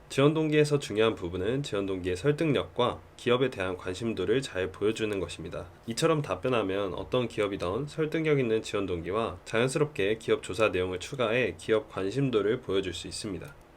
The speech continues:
다음 예시를 통해 다른 산업에는 어떻게 적용할 수 있는지 한번 보겠습니다. 앞 문단은 기업명과 산업명만 바꿔서 반도체에서 배터리로, K기업에서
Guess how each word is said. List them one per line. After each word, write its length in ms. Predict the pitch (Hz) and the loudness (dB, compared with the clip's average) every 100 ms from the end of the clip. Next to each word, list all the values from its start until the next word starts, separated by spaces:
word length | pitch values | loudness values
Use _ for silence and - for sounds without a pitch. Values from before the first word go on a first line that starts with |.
| - | -12
다음 300 | - 110 131 | 2 4 4
예시를 320 | 92 90 113 107 | 2 0 -2 -2
통해 340 | 127 101 113 | 0 0 0
다른 300 | - 98 127 | 0 2 2
산업에는 520 | 131 143 135 127 123 | 2 2 2 2 0
어떻게 460 | 104 90 143 - 139 | -2 -2 -6 -2 -4
적용할 400 | 104 98 104 104 | -2 -2 0 -2
수 160 | - | -4
있는지 320 | 82 82 85 113 | -6 -6 -6 -6
한번 400 | 113 101 110 131 | -4 -2 -2 -4
보겠습니다. 600 | - 95 - 82 82 95 - _ - | -6 -4 -4 -6 -4 -6 -8 _ -4
앞 160 | 117 120 | 2 4
문단은 600 | 107 107 127 117 113 127 | 4 4 2 4 2 0
기업명과 720 | - 117 127 104 92 92 110 | 0 2 2 2 0 0 0
산업명만 640 | - 147 156 117 98 101 - | 0 0 2 2 2 -2 -4
바꿔서 640 | 95 110 101 95 101 90 - | -4 0 0 0 0 -2 -6
반도체에서 800 | 104 123 - 139 104 123 151 175 - | -4 -4 -2 2 2 2 0 -2 -10
배터리로, 480 | 101 - 135 90 90 - - - | -8 -2 0 -2 -6 -16 -20 -18
K기업에서 800 | - 175 165 123 98 90 123 156 | -2 0 0 -2 -2 -2 -4 -6